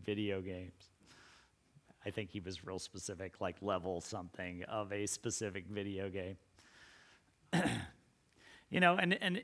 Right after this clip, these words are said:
you know, he wasn't trying to you know, guilt him. He was just trying to give him a little bit of perspective and help him value things that actually should be valued.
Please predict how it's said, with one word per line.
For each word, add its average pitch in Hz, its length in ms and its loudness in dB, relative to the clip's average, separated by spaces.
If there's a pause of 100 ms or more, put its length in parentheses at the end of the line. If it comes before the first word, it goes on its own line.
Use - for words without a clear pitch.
you 180 140 6
know, 175 80 10
he 180 80 12
wasn't 190 300 6
trying 170 200 8
to 131 180 8 (840)
you 147 100 4
know, 123 140 6
guilt 147 420 4
him. 120 340 0 (500)
He 156 160 8
was 143 140 6
just 170 300 4
trying 196 260 10
to 151 100 10
give 156 200 8
him 143 160 6
a 127 60 8
little 180 420 12
bit 175 180 10
of 170 100 6
perspective 143 760 8 (380)
and 131 140 2
help 151 260 10
him 127 380 4 (260)
value 131 680 12
things 127 540 4
that 120 200 4
actually 127 520 8
should 120 260 4
be 113 140 4
valued. 110 640 6